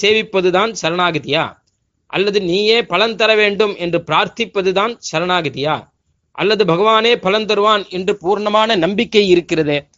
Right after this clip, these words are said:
அதுதான் சரணாகதியா? இதில் எது சரணாகதி என்று கேட்டால், இதில் ஒன்றுதான் சரணாகதி என்று சொல்ல முடியாது. சரணாகதி என்பது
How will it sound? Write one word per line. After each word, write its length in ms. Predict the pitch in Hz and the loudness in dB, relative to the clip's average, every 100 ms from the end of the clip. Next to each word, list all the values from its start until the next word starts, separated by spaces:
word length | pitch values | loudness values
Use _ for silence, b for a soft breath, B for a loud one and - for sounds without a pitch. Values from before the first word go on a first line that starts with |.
| _ _ | _ _
அதுதான் 420 | 147 147 170 208 190 | -4 0 2 0 0
சரணாகதியா? 640 | 151 156 170 147 131 151 131 - _ _ _ - | -2 0 0 0 -2 0 -2 -4 _ _ _ -8
இதில் 220 | 135 131 | -4 0
எது 240 | 147 262 | 0 0
சரணாகதி 640 | - 190 202 185 170 170 170 | 0 2 2 2 2 -2 -2
என்று 220 | 143 143 | -6 -4
கேட்டால், 680 | 127 131 127 202 139 180 - _ b b b | -2 -2 2 2 4 2 -2 _ b b b
இதில் 300 | - 135 143 - | -6 -2 -2 -2
ஒன்றுதான் 560 | 139 185 208 220 247 | -2 2 2 4 2
சரணாகதி 680 | 220 208 202 208 180 175 196 | 2 0 2 2 0 0 -2
என்று 200 | 175 175 | -2 0
சொல்ல 200 | 147 156 | 0 0
முடியாது. 460 | 156 143 123 95 - _ _ _ _ _ _ _ _ _ _ _ | 2 2 2 0 -12 _ _ _ _ _ _ _ _ _ _ _
சரணாகதி 800 | - 151 214 226 214 220 233 180 | -4 0 4 4 4 2 0 2
என்பது 500 | 175 170 170 262 | 2 4 4 4